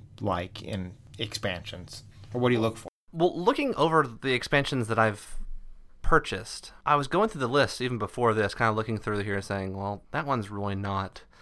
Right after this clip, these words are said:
Speaker 2: do I really need to have this one? Does this one do what I'm looking for?" For me, I think the thing that, when I look through my list and I find, like, yeah, that's an essential expansion, I feel like it takes the game in a new direction.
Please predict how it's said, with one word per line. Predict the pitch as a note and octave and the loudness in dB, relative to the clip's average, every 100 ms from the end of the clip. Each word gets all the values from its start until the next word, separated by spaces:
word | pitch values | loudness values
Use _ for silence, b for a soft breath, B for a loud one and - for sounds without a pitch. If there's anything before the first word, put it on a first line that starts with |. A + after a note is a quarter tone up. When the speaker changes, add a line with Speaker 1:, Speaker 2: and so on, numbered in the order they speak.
| b b b - | b b b -4
Speaker 2:
do | |
I | A2+ | -2
really | C3 G3 | 2 2
need | B2+ | 2
to | - | 2
have | F#2+ A2 | 2 2
this | D3 - | 0 -2
one? | F3 G3 G3+ F3+ - - | -2 -2 -6 -12 -20 -16
Does | A#2 A#2+ | -10 -6
this | C3+ | -4
one | C3+ A2 G#2 | -2 -4 -4
do | A2 A#2+ | -4 0
what | B2 | 2
I'm | A2 | 0
looking | G#2+ - C3+ | 0 -4 -6
for?" | D3 D3+ D#3 B B B B B | 0 0 -2 B B B B B
For | - F#3 E3 | 2 6 6
me, | F3+ F#3+ | 6 4
I | E3+ | 2
think | E3 D#3 | 2 -2
the | D3 | -2
thing | C#3+ C3 | 0 2
that, | A2+ - - - | 2 0 -10 -2
when | B2 | 2
I | A#2+ | 4
look | C#3+ D3 | 4 2
through | D#3 | 2
my | C#3+ | 2
list | A#2 G#2+ G#2 - | 4 0 0 -2
and | |
I | G2+ | 0
find, | - A2+ A#2 G#2+ | 6 6 4 -2
like, | G#2 F#2+ | -4 -6
yeah, | A2 A2+ G#2+ F#2 | -4 0 2 2
that's | F#2+ A2 A#2 - - - - - - | 4 6 6 2 -2 -8 -8 -8 -4
an | A#2 | -4
essential | G2 - G#2+ - G#2+ G2+ | -2 -2 -2 0 0 -2
expansion, | - - G2+ G2 G#2+ - | -6 -6 -4 -6 -8 -6
I | - A#2 | -2 -2
feel | - A#2 | 0 0
like | G#2 - | 0 -2
it | G#2+ - | -10 -10
takes | - - D#3+ - | -10 -4 -4 -4
the | - C#3+ | -6 -4
game | A#2+ A#2+ A#2 A2 G#2+ B B B B A#2+ | 0 0 0 -2 -4 B B B B -4
in | A#2+ | 0
a | A2 | 0
new | G#2+ G#2 A2 B2+ | 0 0 0 0
direction. | C3 C#3+ E3+ - F#3+ G3 | 0 -2 -2 -4 -6 -8